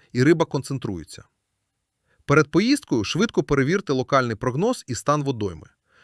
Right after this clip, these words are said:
Цьогорічні гідрологічні зміни можуть змістити традиційні точки. Підсумок. Двадцять дев'яте листопада —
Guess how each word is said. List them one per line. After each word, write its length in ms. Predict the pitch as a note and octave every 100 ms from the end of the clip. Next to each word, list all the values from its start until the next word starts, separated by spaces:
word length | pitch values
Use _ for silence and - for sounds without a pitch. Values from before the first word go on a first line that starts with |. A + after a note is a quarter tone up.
| _
Цьогорічні 560 | - C#3+ D#3 F#3+ - C#3
гідрологічні 680 | B2+ C3+ C#3+ C3 C#3+ - A#2+
зміни 380 | C3+ B3+ G3+ - -
можуть 280 | C3 D3+ B2
змістити 480 | A#2 A2 - G3+ D#3+
традиційні 560 | A#2 G2+ G#2+ C3 B2
точки. 440 | A2 D2+ - - - _ _ _ _ _ _ _ _ _ _ -
Підсумок. 560 | E3+ - F#2 - _ _ _ _ _ _ -
Двадцять 420 | F#2 D3+ F#3 E3+
дев'яте 360 | C3 D3 D3 C3+
листопада — 600 | B2 - C#3+ B3 G#3